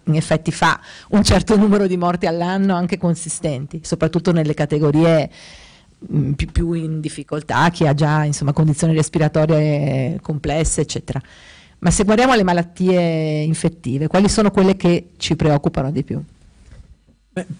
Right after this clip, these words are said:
Speaker 2: più o meno ci dovrebbero preoccupare tu-, tutte, <clears throat> perché, cioè, mm, prendiamone una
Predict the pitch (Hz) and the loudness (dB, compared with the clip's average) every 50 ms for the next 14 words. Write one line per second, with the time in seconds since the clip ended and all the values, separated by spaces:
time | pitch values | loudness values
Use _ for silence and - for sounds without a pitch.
0 | - - - 147 139 139 156 214 240 208 - - 147 131 117 120 127 120 117 123 | -12 -4 0 0 2 2 2 2 2 0 0 0 0 0 2 2 0 0 0 0
1 | 120 113 104 - - 107 - - 110 - 113 107 104 - - - 101 95 - - | 0 0 -2 -2 -4 -6 -4 -4 -4 -2 -2 -2 -2 -2 -4 -6 -6 -6 -8 -14
2 | - - - - - 147 120 110 - - - 95 104 127 165 - 233 - 156 165 | -16 -18 -14 -4 0 2 2 2 0 -2 -4 -4 -2 -2 -2 -2 0 2 2 2
3 | 170 139 - - 143 113 - - 135 127 123 120 117 110 - - - - - - | 2 2 2 0 -2 -2 0 -2 -2 0 0 0 -2 -4 -8 -14 -20 -20 -20 -20
4 | - - - - - 127 113 110 107 110 110 107 143 - - - 113 107 101 101 | -20 -20 -12 -4 -2 0 0 0 0 -2 -4 -8 -12 -14 -14 -8 -6 -6 -6 -6
5 | 101 - - _ - - 123 120 113 117 123 135 139 135 131 123 123 127 120 113 | -8 -12 -18 _ -6 -2 0 2 2 2 2 2 4 4 2 2 2 0 0 -2
6 | 110 107 104 104 101 98 | -4 -6 -6 -6 -8 -8